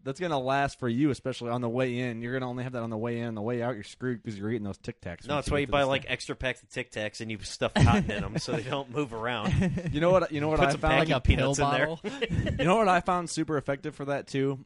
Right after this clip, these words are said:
Speaker 1: Um, back in the day before I knew better, I used to bring a wood, uh, box call,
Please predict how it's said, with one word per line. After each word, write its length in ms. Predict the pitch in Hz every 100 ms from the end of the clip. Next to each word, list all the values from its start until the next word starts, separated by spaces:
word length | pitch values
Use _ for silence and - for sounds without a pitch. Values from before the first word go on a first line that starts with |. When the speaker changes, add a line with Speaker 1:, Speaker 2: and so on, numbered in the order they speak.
| -
Speaker 1:
Um, 480 | 113 110 107 101 - _ _ _ _ _ _ _
back 240 | 127 131 131
in 80 |
the 60 | 117
day 140 | 120
before 220 | 117 117 104
I 40 |
knew 160 | 107 113
better, 340 | 107 101 104 _ _ _ -
I 80 |
used 280 | 117 131 -
to 60 | 123
bring 460 | 113 120 117 113 107
a 580 | 107 104 104 101 101 -
wood, 560 | 87 104 113 120 117 101
uh, 200 | 107 101
box 400 | 98 110 107 -
call, 400 | - 98 85 -